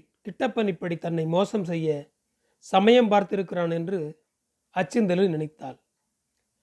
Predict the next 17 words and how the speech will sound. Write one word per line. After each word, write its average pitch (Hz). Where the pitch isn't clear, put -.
அவனை 226
நேரில் 240
பார்த்து 220
ஒரு 190
வார்த்தை, 196
ஒரே 190
ஒரு 196
வார்த்தை 180
நாக்கை 175
பிடுங்கிக் 185
கொள்ளும்படியாக 185
ஒரு 202
கேள்வி 220
கேட்டுவிட 190
வேணும் 170
என்று 165
துடித்தாள். 151